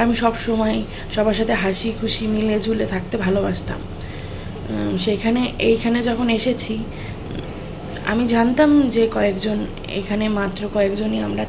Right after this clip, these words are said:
থাকবো, আমি, আমার বর আর শ্বশুরমশাই, শাশুড়ি মা, এই রকমই। তার মধ্যে যে আরও একজন চলে যাবে এইভাবে, মানে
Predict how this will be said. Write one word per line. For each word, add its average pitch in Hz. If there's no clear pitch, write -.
থাকবো, 185
আমি, 208
আমার 196
বর 190
আর 196
শ্বশুরমশাই, 202
শাশুড়ি 202
মা, 214
এই -
রকমই। 185
তার 202
মধ্যে 220
যে 233
আরও 202
একজন 233
চলে 233
যাবে 233
এইভাবে, 214
মানে 208